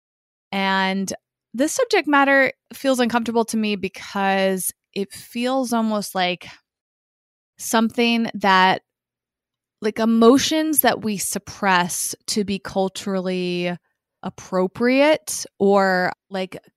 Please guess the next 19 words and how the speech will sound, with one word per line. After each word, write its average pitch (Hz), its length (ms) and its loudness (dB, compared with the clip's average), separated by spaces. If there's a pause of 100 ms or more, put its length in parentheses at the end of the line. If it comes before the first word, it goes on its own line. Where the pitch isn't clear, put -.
maybe 202 220 -2
that's 170 240 -6
not 175 140 -6
the 175 100 -4
right 165 180 -4
term 170 280 -8
here. 165 320 -6 (440)
I 247 100 0
feel 349 180 0
like 392 160 2 (100)
sometimes 254 520 -2
we 220 180 -4
don't 220 400 -2
say 202 680 -2
what 190 220 -6
we 196 120 -6
really 185 400 -2
feel 180 680 -2 (640)
because 240 520 2